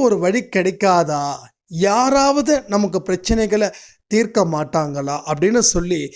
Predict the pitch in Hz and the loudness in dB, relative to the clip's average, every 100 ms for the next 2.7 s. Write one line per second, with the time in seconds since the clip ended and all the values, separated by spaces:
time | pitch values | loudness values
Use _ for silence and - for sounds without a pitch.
0 | - _ _ 139 160 190 262 302 277 262 | -18 _ _ -4 0 2 2 2 2 0
1 | 269 160 180 240 277 269 269 302 302 226 | 0 -2 0 0 0 -2 -2 0 0 -2
2 | 208 190 185 160 170 175 | -2 -2 -4 -2 -4 -4